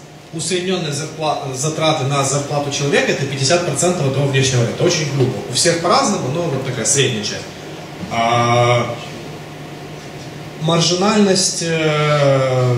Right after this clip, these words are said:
бизнеса в месяц, наверное, выходит, э, процентов двадцать. Вот тридцать процентов выходит на все вот эти офисы, расходы и так далее.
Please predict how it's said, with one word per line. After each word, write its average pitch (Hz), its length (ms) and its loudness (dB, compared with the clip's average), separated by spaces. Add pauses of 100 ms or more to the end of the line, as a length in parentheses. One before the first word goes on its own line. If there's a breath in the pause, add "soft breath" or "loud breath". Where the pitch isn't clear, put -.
бизнеса 226 460 2 (100)
в 131 60 -4
месяц, 180 340 0
наверное, 165 360 0
выходит, 151 540 -2
э, 123 300 4
процентов 151 440 0 (120)
двадцать. 127 380 2 (200)
Вот 117 120 -6
тридцать 220 320 2
процентов 143 420 -4
выходит 147 460 -4
на 131 220 2
все - 180 0
вот 131 160 0
эти 120 140 -2
офисы, 131 880 0
расходы 131 560 0
и - 20 6
так 131 180 2
далее. 101 240 0